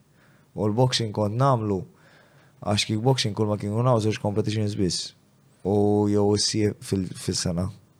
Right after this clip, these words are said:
Malta. U ġilu waħda. Ehm, jew is-siefer barra. U mbagħad il-libt fuq il-boxing għal żewġ affarijiet. One, kickboxing meta kont insiefer barra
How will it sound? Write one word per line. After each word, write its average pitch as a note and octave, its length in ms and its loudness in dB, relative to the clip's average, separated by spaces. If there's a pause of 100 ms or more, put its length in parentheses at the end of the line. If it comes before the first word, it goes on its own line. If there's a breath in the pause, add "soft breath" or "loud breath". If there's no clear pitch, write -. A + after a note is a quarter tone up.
Malta. F#2 500 -6 (760 soft breath)
U G2 120 -6
ġilu F#2+ 260 2
waħda. F#2+ 360 0 (320)
Ehm, F#2 880 -2 (640)
jew G#2 240 2
is-siefer G2 580 0
barra. F2+ 360 -4 (1200 loud breath)
U G#2 140 -2
mbagħad A2+ 600 4 (520)
il-libt G#2+ 320 2
fuq - 160 0
il-boxing G#2+ 720 0 (320 loud breath)
għal G2+ 260 0
żewġ A2 200 2
affarijiet. G#2 680 0 (260)
One, C3 580 2 (360)
kickboxing A2 600 0
meta G2+ 220 -2
kont G2+ 240 -2
insiefer G2+ 560 0
barra F#2+ 460 0